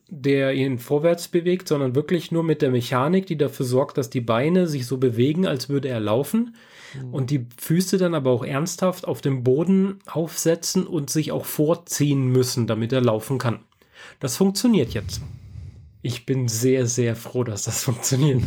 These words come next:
Speaker 2: <laughs> Sehr schön.
Speaker 1: Und das sieht auch noch sehr, sehr cool aus. Ich muss es noch ein bisschen feintunen, dass es so ein bisschen, äh, von den Animationen her nicht ganz so, äh, hektisch wirkt manchmal.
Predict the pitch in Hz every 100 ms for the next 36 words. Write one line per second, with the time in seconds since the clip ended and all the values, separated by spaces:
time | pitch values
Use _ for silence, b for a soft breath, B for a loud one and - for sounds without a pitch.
0 | 156 127 165 - 131 120 123 143 143 139
1 | 185 190 160 143 156 123 151 131 135 131
2 | 147 143 131 127 110 107 180 202 - 151
3 | 139 131 143 - 131 113 - 165 190 190
4 | 170 165 131 120 117 120 120 120 123 113
5 | 110 113 117 120 123 123 113 117 120 117
6 | 113 - 143 156 147 131 120 117 123 120
7 | 120 113 - - _ - 123 - 185 -
8 | 208 196 - 180 185 180 175 170 175